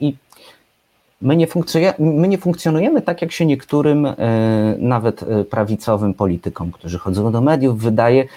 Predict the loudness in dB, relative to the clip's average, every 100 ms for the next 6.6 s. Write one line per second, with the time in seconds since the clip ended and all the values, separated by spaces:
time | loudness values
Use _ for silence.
0 | -10 -2 0 0 -2 -6 -6 -2 -2 -2
1 | -8 -2 0 2 2 0 -2 -4 -8 -6
2 | -4 -6 -6 -4 -4 -2 -2 0 -2 -6
3 | -12 -12 -14 _ _ _ -6 0 2 2
4 | -2 -4 -4 -2 -2 -4 -4 0 0 0
5 | -4 -4 -6 -8 -6 -6 -6 -10 -16 -20
6 | _ _ _ _ -6 -4